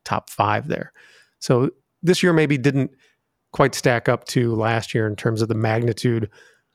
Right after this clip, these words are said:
of the deals and the prospects involved. But they, I mean, there were some huge <laughs> names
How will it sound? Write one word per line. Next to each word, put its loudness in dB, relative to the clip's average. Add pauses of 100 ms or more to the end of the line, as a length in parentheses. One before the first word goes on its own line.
(180)
of 2
the 2
deals 2
and 0
the -4
prospects -2
involved. -2
But 0
they, 0
I 2
mean, 2
there 4
were 2
some 0
huge 0
<laughs> -
names 0